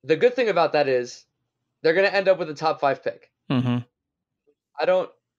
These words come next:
Speaker 1: I don't care what happens. A top five pick is going to bring you a potential star. There are obvious tiers. It's Zion. It's tier Zion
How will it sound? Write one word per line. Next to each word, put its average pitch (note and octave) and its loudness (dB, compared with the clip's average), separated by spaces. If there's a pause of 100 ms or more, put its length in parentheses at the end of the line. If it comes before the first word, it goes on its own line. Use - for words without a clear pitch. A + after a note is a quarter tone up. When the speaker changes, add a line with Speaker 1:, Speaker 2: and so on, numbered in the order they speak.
Speaker 1:
I C#3 0
don't E3+ 0
care F3 0
what E3+ 0
happens. C#3+ -2
A C#3 -8
top D#3+ -2
five F#3+ -2
pick D#3+ -2
is C#3 -8
going D3+ -4
to D#3 -6
bring C#3+ -2
you C3 -4 (640)
a C3 -4 (840)
potential D3 -4 (580)
star. - -6 (440)
There C#3 2
are F3 2
obvious F3 -4
tiers. B2+ -4
It's C3 -8
Zion. C#3 0
It's - -8
tier F#3 0
Zion C#3 -2